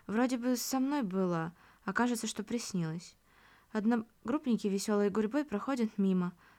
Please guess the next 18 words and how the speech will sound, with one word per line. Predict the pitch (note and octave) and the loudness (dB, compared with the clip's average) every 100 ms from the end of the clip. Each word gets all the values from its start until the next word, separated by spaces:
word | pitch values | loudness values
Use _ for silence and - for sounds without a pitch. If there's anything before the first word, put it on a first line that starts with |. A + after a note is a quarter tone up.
| _ | _
парами, | - B3+ A#3+ G3 F3 | 0 2 4 4 2
тройками, | F#3 G#3+ A3 G3+ F3 | 0 0 0 0 0
компаниями | F3 E3+ F3+ F3 F3+ F3 | -2 -2 0 0 0 -2
побольше, | F#3 E3+ G#3 G3+ - F#3 - - - - | -4 -2 -2 -2 -6 -10 -14 -20 -20 -6
бросают | G#3 G#3 C#4 B3+ | -2 0 0 0
на | G3+ | 2
меня | G3 G3 | 2 0
косые | G#3 - A3 | -2 0 0
взгляды. | G#3+ G3 E3+ E3 F3 _ _ _ - - - | 0 -2 -2 -4 -10 _ _ _ -20 -12 -2
Пропасть | B3 B3 B3 - | -2 -2 -4 0
между | A#3 A3 A#3+ | 0 0 -2
нами, | C#4+ C#4+ G3 | 0 0 0
пропасть | A3 G#3+ A3 - | -2 -4 -6 -2
между | G#3+ G3 G#3+ | -2 0 2
мной | A3+ B3+ | 2 2
и | G3+ | 2
обычным | F#3 F#3+ - A3+ G#3 | 2 -2 -2 0 0
миром. | E3+ F3 F#3+ | -2 -6 -8